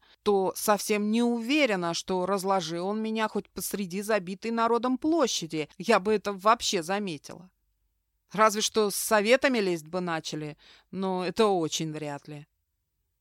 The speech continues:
Перехватив мой взгляд, Григордиан порочно усмехнулся.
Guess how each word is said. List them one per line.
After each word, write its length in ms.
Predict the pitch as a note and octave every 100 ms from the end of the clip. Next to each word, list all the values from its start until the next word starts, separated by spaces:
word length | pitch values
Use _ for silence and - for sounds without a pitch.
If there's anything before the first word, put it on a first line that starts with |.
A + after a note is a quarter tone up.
| _ _ _ _ _ _ _ _ -
Перехватив 540 | F#3+ F#3+ G3+ G#3+ -
мой 140 | G3+
взгляд, 380 | F#3+ F#3 A#3 B3
Григордиан 640 | F3+ F3 F#3 E3+ F#3+ G3 F#3+
порочно 580 | E3+ D#3+ D#3 - D#3+
усмехнулся. 920 | D3 - D3 - C#3 - - - -